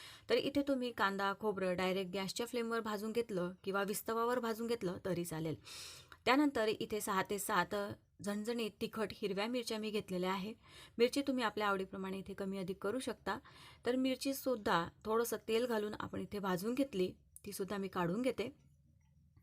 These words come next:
त्यानंतर धणे घेतलेले आहे एक चमचा भरून, तर हे धणेसुद्धा छान भाजून घेऊया. धणे भाजत असताना गॅसची फ्लेम थोडी कमीच ठेवलेली आहे,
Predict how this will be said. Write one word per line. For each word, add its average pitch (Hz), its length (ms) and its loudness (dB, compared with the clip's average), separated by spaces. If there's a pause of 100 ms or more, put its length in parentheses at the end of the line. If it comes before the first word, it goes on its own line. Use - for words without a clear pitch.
(1040)
त्यानंतर 247 440 6 (100)
धणे 202 280 2
घेतलेले 226 360 4
आहे 214 300 6
एक 190 320 2
चमचा 190 340 2
भरून, 220 300 2
तर 202 160 -4
हे 196 160 -2
धणेसुद्धा 202 600 -4
छान 190 180 -4
भाजून 190 300 -2
घेऊया. 202 320 0 (640)
धणे 240 260 2
भाजत 240 340 4
असताना 220 340 -2
गॅसची 196 360 -2
फ्लेम 196 280 -4
थोडी 208 180 -2
कमीच 208 380 -2
ठेवलेली 196 360 0
आहे, 208 260 -6